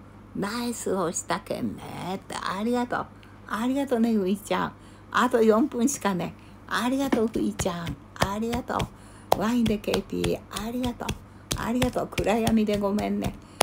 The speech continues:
ふいちゃん、ありがとうございます。あ、店長さん、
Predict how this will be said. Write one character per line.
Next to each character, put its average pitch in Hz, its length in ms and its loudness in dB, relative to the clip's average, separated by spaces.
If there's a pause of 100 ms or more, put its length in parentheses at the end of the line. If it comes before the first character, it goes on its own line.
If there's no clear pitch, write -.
(180)
ふ 190 100 -2
い 190 140 0
ち - 140 -6
ゃ - 40 -2
ん、 - 20 -8 (720)
あ 196 60 -4
り 226 100 -4
が 247 140 -4
と 233 140 -6
う 247 340 -6
ご 202 120 -4
ざ 196 100 -2
い 147 80 -4
ま - 100 -6
す。 - 40 -12 (580)
あ、 - 220 -6
店 170 240 -4
長 160 260 -6
さ - 140 -8
ん、 - 20 -6